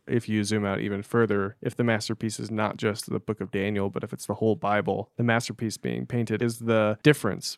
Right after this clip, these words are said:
between the kings of Daniel's life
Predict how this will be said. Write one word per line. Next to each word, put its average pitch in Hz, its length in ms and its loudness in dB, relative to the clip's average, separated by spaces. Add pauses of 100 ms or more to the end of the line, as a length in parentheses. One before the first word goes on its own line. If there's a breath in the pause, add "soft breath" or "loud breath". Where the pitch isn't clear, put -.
between 110 720 0
the 113 120 0
kings 151 600 4
of 110 200 -6
Daniel's 117 580 2
life 101 440 -2